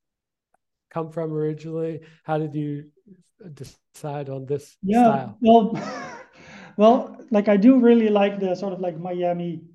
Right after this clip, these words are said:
Speaker 2: vibe, you know, like, the, the, the pastel colors and all that, the stuff, kind of the whole vaporwave vibe, um, a
Speaker 1: Okay.
Speaker 2: bit of, like, nineties graphics in there. I don't know if, if you ever seen vaporwave, just, like, look it up.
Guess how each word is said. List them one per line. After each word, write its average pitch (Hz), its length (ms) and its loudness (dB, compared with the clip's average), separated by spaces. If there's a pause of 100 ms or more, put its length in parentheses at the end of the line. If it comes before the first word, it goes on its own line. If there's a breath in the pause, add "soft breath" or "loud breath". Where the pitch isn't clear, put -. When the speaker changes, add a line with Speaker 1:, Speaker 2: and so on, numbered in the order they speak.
(160)
Speaker 2:
vibe, 180 380 -2
you 180 40 -12
know, 175 160 -8
like, 170 180 -10
the, 165 200 -14
the, 165 160 -12
the 165 320 -16
pastel 165 460 -12
colors 165 440 -8
and 160 120 -8
all 160 140 -8
that, 165 200 -10
the 165 80 -14
stuff, 165 300 -8 (320)
kind 180 160 -12
of 160 60 -14
the 170 100 -8
whole 160 260 -4
vaporwave 170 640 -6
vibe, 156 340 -10 (540)
um, 156 480 -8
a 156 40 -6
Speaker 1:
Okay. 160 40 -6
Speaker 2:
bit 170 100 -6
of, 165 100 -6
like, 160 140 -8
nineties 170 440 -4
graphics 165 460 -6
in 160 100 -10
there. 160 200 -6
I 160 40 -6
don't 170 80 -6
know 160 120 -6
if, - 60 -20 (260 soft breath)
if - 80 -20
you 202 60 0
ever 196 140 2
seen 196 200 -2
vaporwave, 180 600 -2
just, 180 140 -12
like, 165 120 -8
look 175 180 -8
it 175 80 -14
up. 175 300 -10